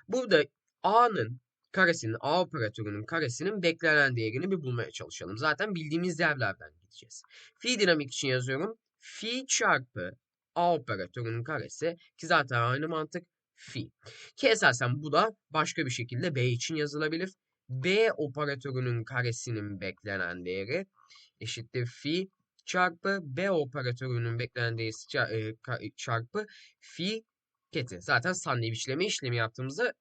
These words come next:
bu konuyu anlattığımda biliyoruz. O zaman zaten mantıken de şu olacak. Şunları da yapalım. A'mız ilk önce bildiklerimizi yazalım ki.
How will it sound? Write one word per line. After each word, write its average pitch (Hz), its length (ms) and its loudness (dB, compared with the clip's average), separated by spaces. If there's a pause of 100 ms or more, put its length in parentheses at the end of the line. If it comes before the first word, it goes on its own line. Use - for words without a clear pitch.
(140)
bu 175 260 -2 (160)
konuyu 120 260 0
anlattığımda 131 600 -2 (300)
biliyoruz. - 480 -4 (500)
O 240 120 6
zaman 214 520 2
zaten 165 380 2
mantıken 123 520 0
de 101 60 -4
şu - 140 -4
olacak. 135 340 -2
Şunları 117 380 -2
da 95 40 -4
yapalım. 104 480 -4 (200)
A'mız 170 480 2
ilk 190 160 -6
önce 131 240 2
bildiklerimizi 127 600 -2
yazalım 180 360 0
ki. 82 160 -18